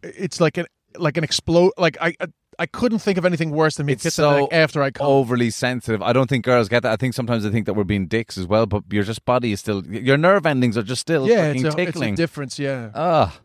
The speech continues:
Speaker 2: So,
Speaker 1: Yeah, I
Speaker 2: yeah, if they
Speaker 1: can't
Speaker 2: go in there for any kind of intimate rubbing afterwards, it's like, "Get the fuck
Speaker 1: Oh,
Speaker 2: away from me."
Speaker 1: afterwards, it's very
Speaker 2: It's
Speaker 1: difficult.
Speaker 2: very difficult. Very
Speaker 1: Very,
Speaker 2: difficult.
Speaker 1: very difficult. And I, I would never want anyone to be offended.
Speaker 2: Yeah.
Speaker 1: So I thought, just as a quick, uh, you know, just as a,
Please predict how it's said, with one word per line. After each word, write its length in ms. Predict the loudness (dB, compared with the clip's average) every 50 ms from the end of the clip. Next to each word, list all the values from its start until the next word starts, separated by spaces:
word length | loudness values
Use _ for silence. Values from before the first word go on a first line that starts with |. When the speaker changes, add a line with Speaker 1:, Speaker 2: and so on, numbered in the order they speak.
| _ _ _
Speaker 2:
So, 160 | 0 2 2
Speaker 1:
Yeah, 140 | 4 4 4
I 20 |
Speaker 2:
yeah, 80 | 4 2
if 40 | 2
they 60 | 2 2
Speaker 1:
can't 100 | 0 0
Speaker 2:
go 140 | 2 0 0
in 100 | 0 0
there 120 | -2 -2
for 120 | -2 -4 -4
any 160 | -4 -6 -6
kind 160 | -4 -4 -4
of 100 | -4 -4
intimate 320 | -4 -6 -8 -6 -6 -8 -4
rubbing 260 | -4 -4 -4 -4 -4
afterwards, 340 | -4 -4 -4 -4 -8 -10 -10
it's 100 | -8 -8
like, 160 | -8 -8 -4
"Get 160 | -2 -4 -2 -2
the 80 | -6 -4
fuck 140 | 0 2 4
Speaker 1:
Oh, 80 | 6 6
Speaker 2:
away 140 | 6 4
from 100 | 4 4
me." 40 | 4
Speaker 1:
afterwards, 380 | 4 2 2 0 -2 -2 -4 -4
it's 220 | -6 -8 -8 -8
very 320 | -6 -4 -2 0 0 0 0
Speaker 2:
It's 80 | -2
Speaker 1:
difficult. 320 | -6 -2 2 2 2 4 2 2 0
Speaker 2:
very 80 | -2
difficult. 360 | -2 -2 -4 -6 -6 -6 -6
Very 380 | -10 -14 -4 -2 0 0 2 2
Speaker 1:
Very, 300 | 4 4 4 4 2 2
Speaker 2:
difficult. 220 | 2 2 0 0
Speaker 1:
very 260 | 0 -4 -6 -8 -8 -8
difficult. 460 | -10 -10 -12 -12 -14 -16 -14 -8 -6
And 120 | -4 -2
I, 160 | -2 -2 -4 -4
I 120 | -4 -4 -2
would 140 | -2 -2
never 180 | -2 -2 -2 -2
want 180 | -2 -2 -2 -4
anyone 320 | -4 -4 -2 -2 -4 -4
to 60 | -6 -6
be 100 | -4 -6
offended. 640 | -6 -4 -4 -2 -2 -2 -2 -4 -8 -10 -12 -16 _ _ _ _ _ _ _ -8
Speaker 2:
Yeah. 200 | -4 -2 2 4
Speaker 1:
So 140 | 6 6
I 100 | 6 6
thought, 340 | 4 4 4 4 6 6 4 2 -4 _ _ _ _ _ _ _
just 200 | -2 0 0 2
as 120 | 2 2 2
a 80 | 2
quick, 420 | -2 -2 0 0 0 0 -2 -4 -4
uh, 400 | -2 -2 -2 -2 -4 -4 -6 -8 -14 _ _ _ _ _ _ _ _ _ _ _ _ _ _ _ _ _ _ _ -2
you 80 | 0
know, 160 | 2 2 0
just 240 | 0 -2 -2 -2 -2
as 120 | -2 0 0
a, 140 | 0 -2